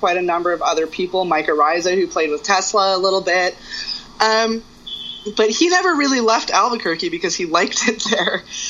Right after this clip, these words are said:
So, um, it's, it's an interesting thing,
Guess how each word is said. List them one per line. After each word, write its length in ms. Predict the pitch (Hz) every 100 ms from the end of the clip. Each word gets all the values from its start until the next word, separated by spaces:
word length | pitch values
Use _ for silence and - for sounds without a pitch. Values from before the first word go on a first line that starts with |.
| - -
So, 640 | - - 247 233 233 226 214
um, 560 | 220 214 214 208 208 208 - - - - - -
it's, 340 | 262 - -
it's 160 | 294 262
an 80 | 277
interesting 580 | 294 311 330 - 269 240
thing, 600 | - 254 262 240 220